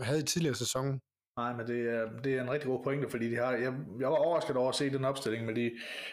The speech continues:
Speaker 2: med de fire offensive spillere samtidig. Altså, hvordan det ligesom skulle, øh, løbe. Så, så har man jo ligesom brug for nogen, der bakker af, ikke? Så hvor de har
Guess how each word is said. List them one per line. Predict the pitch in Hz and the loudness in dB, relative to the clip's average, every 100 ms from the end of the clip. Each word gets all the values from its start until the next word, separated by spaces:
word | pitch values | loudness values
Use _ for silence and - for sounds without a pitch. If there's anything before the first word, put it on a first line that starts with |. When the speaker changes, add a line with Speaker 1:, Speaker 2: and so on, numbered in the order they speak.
| - | -4
Speaker 2:
med | 123 | -2
de | 117 | 0
fire | 160 147 | 2 4
offensive | 135 147 123 | 2 2 -2
spillere | - 143 143 | 0 0 2
samtidig. | - 147 - 101 101 107 | 2 2 2 0 -2 -4
Altså, | 107 | -2
hvordan | 110 117 120 | -2 0 0
det | 131 | 0
ligesom | 139 139 | 0 0
skulle, | 110 - 113 104 | -2 -2 0 2
øh, | 101 | 2
løbe. | 107 113 95 | 0 -2 -2
Så, | - 117 - - - | -2 -2 0 -2 -4
så | - | 0
har | 139 151 | 2 2
man | 113 | 0
jo | |
ligesom | 123 135 | 0 0
brug | 110 123 | 0 -2
for | 127 | 0
nogen, | 135 | 0
der | 127 | 0
bakker | 104 110 110 | 0 0 2
af, | 120 127 | 2 0
ikke? | 131 127 | 0 -2
Så | 120 | 0
hvor | 110 | 0
de | 107 | 0
har | 127 117 113 | 0 0 -2